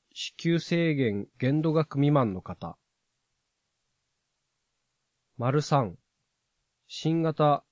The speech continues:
コロナウイルス感染症の影響を受けて、家計が急変し、収入が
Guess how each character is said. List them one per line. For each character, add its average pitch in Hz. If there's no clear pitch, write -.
コ 143
ロ 165
ナ 165
ウ 165
イ 160
ル 127
ス -
感 147
染 151
症 143
の 139
影 139
響 143
を 139
受 127
け -
て、 90
家 -
計 160
が 156
急 147
変 139
し、 127
収 156
入 156
が 143